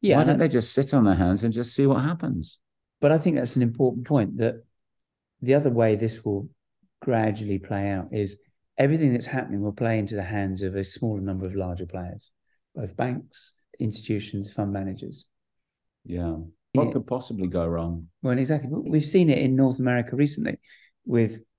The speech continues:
Speaker 1: the way that certain institutions have just magically got bigger.
Speaker 2: I'm not sure that's necessarily in the best interest of the capital markets
Speaker 1: Probably not.
Speaker 2: to see that level of
Speaker 1: But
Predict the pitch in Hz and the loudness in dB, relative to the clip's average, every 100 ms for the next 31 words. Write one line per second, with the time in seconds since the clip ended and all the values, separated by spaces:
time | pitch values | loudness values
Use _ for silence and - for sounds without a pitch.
0 | - 117 117 113 - - - 127 104 101 | -2 2 4 4 2 -2 -2 0 0 0
1 | 101 - 101 107 101 98 101 95 107 95 | -4 -4 -4 -4 -4 -4 -6 -4 -2 -2
2 | - - 113 113 - 92 - - _ _ | -4 -10 -6 -6 -4 -4 -4 -10 _ _
3 | _ _ _ _ 170 165 156 - 123 123 | _ _ _ _ -6 -4 -6 -8 -8 -6
4 | 113 - 101 98 - 90 - 107 107 101 | -8 -8 -8 -8 -10 -14 -6 -4 -2 0
5 | 90 85 82 82 - _ - 92 87 82 | 0 0 0 -6 -14 _ -4 -2 -2 -2
6 | 95 90 95 92 87 87 82 82 - _ | -6 -4 -2 -2 -2 -4 -4 -6 -16 _
7 | _ 87 85 - - 92 90 87 82 87 | _ -10 -8 -10 -8 -8 -6 -4 -2 0
8 | 90 87 73 71 - - 127 123 160 95 | -2 -4 -6 -6 -14 -4 0 2 2 2
9 | 85 101 92 87 85 - _ _ 98 98 | -4 -2 -2 0 -4 -6 _ _ 0 0
10 | 95 87 143 | 0 2 2